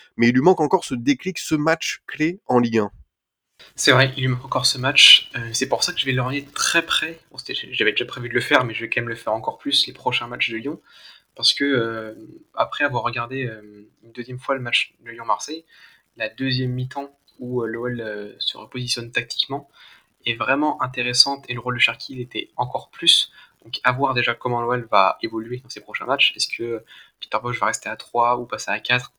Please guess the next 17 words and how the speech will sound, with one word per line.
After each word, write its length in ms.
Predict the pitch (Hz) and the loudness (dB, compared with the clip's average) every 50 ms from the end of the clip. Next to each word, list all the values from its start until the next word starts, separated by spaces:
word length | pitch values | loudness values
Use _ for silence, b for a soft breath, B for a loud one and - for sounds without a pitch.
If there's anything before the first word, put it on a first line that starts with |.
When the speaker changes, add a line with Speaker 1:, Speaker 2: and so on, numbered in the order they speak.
| _ _ | _ _
Speaker 2:
Voir 220 | 127 117 113 - | -4 -4 -4 -2
comment 180 | - 117 117 113 | -2 -2 -2 -2
il 80 | 113 | -4
va, 180 | 107 104 101 - B B B B B B B B B B - | -6 -8 -8 -10 B B B B B B B B B B -8
il 100 | 127 120 | 0 4
va, 320 | 123 120 117 113 110 107 107 107 101 - | 4 6 6 4 2 -2 -6 -12 -18 -8
il 80 | 117 - | -4 -4
va 80 | 110 | -4
positionner, 500 | - - 139 131 131 127 - 135 131 131 | -2 -2 -2 0 2 2 2 2 0 0
disposer 380 | 127 - - - - 131 127 131 | 0 -2 -4 -4 -2 0 0 0
son 160 | 127 - 113 | 0 0 -2
équipe. 280 | 113 - - - - - - _ _ _ | -4 -4 -4 -4 -6 -6 -12 _ _ _
Donc 140 | - - - | -20 -16 -14
ça, 80 | 120 | -10
ça 60 | 120 113 | -8 -8
va 40 | |
être 180 | 113 113 - | -8 -8 -10